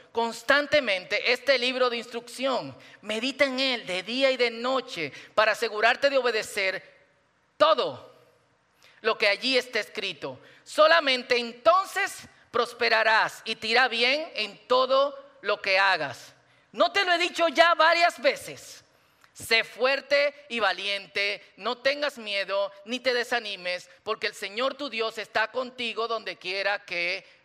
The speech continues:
vayas". Amén. Y vamos a leerlo otra vez.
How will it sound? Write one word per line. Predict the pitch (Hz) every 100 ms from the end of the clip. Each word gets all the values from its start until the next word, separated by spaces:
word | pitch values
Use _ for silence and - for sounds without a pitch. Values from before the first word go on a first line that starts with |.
| _
vayas". | 156 175 180 143 131 110
Amén. | 151 254 320 220 120 - - - -
Y |
vamos | 226 262
a | 311
leerlo | 285 294
otra | 277 247
vez. | 226 208 143 -